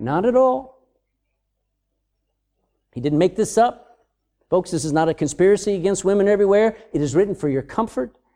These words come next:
and for your encouragement in your faith and success as a wife. And, by the way, it's for the fut-, the hope of the future generation. So he tells them to be subject to their husbands. Now, what a way to start a chapter. I mean,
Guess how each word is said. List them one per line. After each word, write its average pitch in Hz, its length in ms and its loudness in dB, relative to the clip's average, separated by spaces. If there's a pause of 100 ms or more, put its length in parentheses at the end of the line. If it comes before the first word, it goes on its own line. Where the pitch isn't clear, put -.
(200)
and 147 100 -4
for 151 120 -4
your 123 100 -2
encouragement 202 680 -2 (340)
in 123 100 -6
your 113 100 -4
faith 170 640 0 (300)
and 127 100 -8
success - 460 -6
as 135 140 -8
a 127 40 -4
wife. 160 460 -2
And, 202 240 2
by 165 160 2
the 156 80 2
way, 151 360 2
it's 143 360 -4 (220)
for 143 240 0
the 110 100 -10
fut-, - 360 -10
the 117 100 -2
hope 170 220 -4
of 127 60 -8
the 113 60 -8
future 160 320 -8
generation. 107 560 -10 (1500)
So 262 140 2
he 247 80 0
tells 262 480 4
them 247 480 -2 (480)
to 170 80 -2
be 160 80 0
subject 185 440 -2
to 175 80 -4
their 160 140 2
husbands. 143 640 -10
Now, 139 80 -10
what 202 140 2
a - 20 2
way 190 140 2
to 143 80 -4
start 151 240 -4
a - 40 -8
chapter. 117 440 -4
I 139 60 -4
mean, 175 200 2